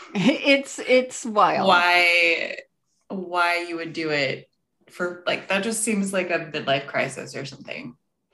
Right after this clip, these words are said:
Speaker 1: To just, like, be like, "Peace out," and then, like, go into the wilderness for forty years.
Speaker 2: But it's interesting 'cause we've all got, like, the smaller versions of it. So your family didn't feel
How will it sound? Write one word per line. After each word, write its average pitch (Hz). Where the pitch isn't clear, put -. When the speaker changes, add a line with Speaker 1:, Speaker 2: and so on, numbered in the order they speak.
Speaker 1:
To 175
just, 160
like, 151
be 190
like, 165
"Peace 262
out," 262
and 180
then, 170
like, 156
go 156
into 156
the 147
wilderness 139
for 139
forty -
years. -
Speaker 2:
But 262
it's 294
interesting 190
'cause 220
we've 240
all 196
got, 196
like, 165
the 180
smaller 180
versions 190
of 156
it. 165
So 196
your 214
family 214
didn't 190
feel 165